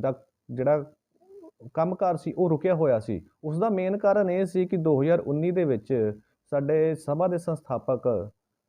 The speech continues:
ਸਵਰਗੀ ਸ਼੍ਰੀ ਵਿਜੇ ਹੰਸ ਜੀ ਦਾ ਦੇਹਾਂਤ ਹੋ ਜਾਂਦਾ ਹੈ ਔਰ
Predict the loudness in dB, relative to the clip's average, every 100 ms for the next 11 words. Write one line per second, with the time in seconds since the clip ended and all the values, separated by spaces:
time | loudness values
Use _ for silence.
0 | _ _ -2 0 0 0 0 2 0 0
1 | 0 -2 -2 0 0 0 -2 -4 -4 -4
2 | -2 -2 -2 -2 -4 -8 -12 _ _ _
3 | _ -2 0 2